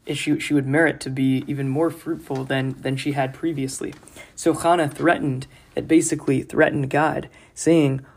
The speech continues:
"I'll make you, uh, you know, I'll, I'll test your Torah. I'll test, uh, when I drink your Sota waters, um, and I'll be innocent. I'll seclude myself, and, uh, but I won't actually capitulate to the sin, and I'll be innocent."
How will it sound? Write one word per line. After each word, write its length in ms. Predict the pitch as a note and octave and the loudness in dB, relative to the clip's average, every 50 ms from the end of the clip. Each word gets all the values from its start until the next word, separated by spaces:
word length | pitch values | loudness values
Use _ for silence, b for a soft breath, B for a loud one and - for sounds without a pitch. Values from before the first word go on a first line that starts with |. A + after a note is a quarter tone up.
| b | b
"I'll 180 | - - E3+ E3+ | 2 4 4 6
make 340 | D#3 D3+ D#3+ F3 - - - | 6 4 4 2 2 0 -2
you, 360 | C#3+ C3+ C3+ C3 C3 - - - | 0 2 2 4 2 0 0 0
uh, 400 | - C3+ C3 B2+ B2+ B2+ B2+ B2+ - | 2 2 4 4 4 2 0 -2 0
you 120 | - D3 | 0 2
know, 160 | C3+ B2+ - | 2 2 2
I'll, 240 | - C#3 C3+ - - | 2 2 2 4 4
I'll 60 | E3 | 0
test 400 | D#3 - - F3 E3 - - - | 0 2 2 2 2 2 0 2
your 100 | C#3+ C3 | 0 0
Torah. 420 | C3+ - - E3+ E3 C#3 - - - B B B B B B | 2 4 6 6 6 6 4 -2 -10 B B B B B B
I'll 140 | - - D3+ | 0 0 0
test, 520 | D3 - - - F#3 D#3 C#3 - - - - - - | 0 0 2 4 4 4 4 0 -6 -6 -8 -2 0
uh, 160 | C3 B2 - | 0 0 2
when 200 | - D#3 D3+ C#3+ | 2 2 4 4
I 100 | C#3 C3+ | 2 2
drink 340 | C3 C3+ D3+ E3+ E3 E3 - | 2 2 2 2 2 2 -2
your 100 | D3 C#3 | -4 -2
Sota 380 | - - E3+ F#3 E3+ E3 D3 | 2 4 4 4 6 6 4
waters, 540 | C3+ C#3 C3+ C3+ C3 C3+ C3+ C3+ C3 - - b b b b b b b - | 4 4 4 4 4 4 2 2 0 -6 -12 b b b b b b b 2
um, 300 | C#3+ C#3 C3 C3+ C3 C3 | 4 6 6 6 4 4
and 140 | - C#3+ - | 2 2 4
I'll 140 | - D3+ C#3 | 4 4 4
be 180 | C#3 C3 - | 4 4 4
innocent. 500 | E3 G3+ F#3+ - - - C3 B2 C3 - - | 6 6 6 6 4 0 -2 -4 -4 -4 -4
I'll 80 | - C3+ | -4 -2
seclude 400 | - - B2+ - - F3+ F3+ D3+ | -2 -4 -8 -2 0 0 0 2
myself, 460 | D3 C3+ B2+ - C3+ C3+ C3+ C3 - | 2 0 2 2 2 2 0 0 -2
and, 200 | C3 B2+ C3 - - | -4 -4 -4 -8 -6
uh, 100 | - A#2+ | -8 -8
but 280 | - - C3 B2+ - - | -6 -6 -8 -8 -6 -4
I 80 | - C3+ | -4 -2
won't 320 | C3+ D3 D3 C#3+ C#3 - - | 0 0 0 -2 -4 -6 -4
actually 380 | - C#3+ C#3 - - C3+ B2 A#2+ | -4 -4 -4 -4 -4 -4 -4 -4
capitulate 560 | - D3 C3+ - E3+ D#3 - D#3+ C#3+ C3 C3 | -6 -8 0 0 0 2 4 2 2 2 0
to 60 | - - | -2 -6
the 80 | - | -6
sin, 400 | - - - G3 E3+ D#3 C#3+ B B B B B B B | -4 2 2 4 4 4 0 B B B B B B B
and 100 | - D3+ | 2 2
I'll 100 | C#3+ C3+ | 4 6
be 160 | C#3+ D3 D3+ | 6 6 6
innocent." 480 | G3 G3 - - - D3 C#3 - b | 6 4 4 4 2 2 0 0 b